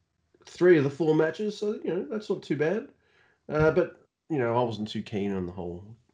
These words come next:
uh, Okada Pimp Juice feud anyway. So that's night one. Uh, pretty solid night. You get, uh, an indication that, that, uh, King of Pro Wrestling is gonna be the more, uh,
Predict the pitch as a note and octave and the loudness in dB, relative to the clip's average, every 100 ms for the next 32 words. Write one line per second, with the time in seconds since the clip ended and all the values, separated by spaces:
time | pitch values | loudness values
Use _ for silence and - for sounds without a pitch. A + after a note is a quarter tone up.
0 | _ - C#2+ C#2 - G2 - E2 D#2 F2 | _ -20 -18 -16 -12 -12 -10 -10 -8 -10
1 | - _ _ _ - D#2 C2 - D#2+ - | -14 _ _ _ -8 -8 -6 -6 -6 -8
2 | - - F2+ - - _ - G2+ F#2 F2+ | -16 -14 -14 -16 -20 _ -2 2 2 0
3 | - A2 A2+ G#2+ G#2 G#2+ G#2 _ _ _ | -2 2 4 4 4 2 -2 _ _ _
4 | _ _ _ _ - D3 D3+ D3+ C3 - | _ _ _ _ 0 4 8 6 4 -6
5 | D#3 E3 - - - - C#3 F3+ E3 F#3+ | -8 -8 -10 -18 -20 -6 0 0 2 0
6 | A#3 G#2+ - _ _ _ _ G#2 G#2 G#2 | 0 -2 -8 _ _ _ _ -8 -6 -6
7 | A2 - A3 - E3+ F3 D3+ E3+ G#3+ A3+ | -8 -4 -4 0 2 2 2 0 0 -2
8 | - _ - D3 E3+ D#3 E3+ E3 - - | -8 _ -16 -12 -10 -2 2 2 0 -6
9 | C#3 C3+ C3 C3 - _ A2+ F2 B2+ D3+ | 0 2 2 0 -6 _ -8 -4 0 0
10 | C3+ - A#2+ - D3 B2+ G2 F2+ A2+ - | 0 -2 0 0 0 -2 -2 -2 -2 -2
11 | - A2 A2 - - - - - - D#3 | 0 2 2 -2 -14 -20 -20 -12 0 2
12 | B2+ - A#2+ G#2+ C3+ D#3+ G3 B2+ A2 A2 | 2 2 2 2 0 -6 -4 -6 -4 -2
13 | G#2 G#2 G2 G#2 G2+ G2+ G2+ - - - | 0 0 0 0 0 2 0 -4 -16 -18
14 | - - - _ _ _ - F2 F2+ F#2 | -20 -20 -20 _ _ _ -12 -8 -4 -2
15 | F#2 | -4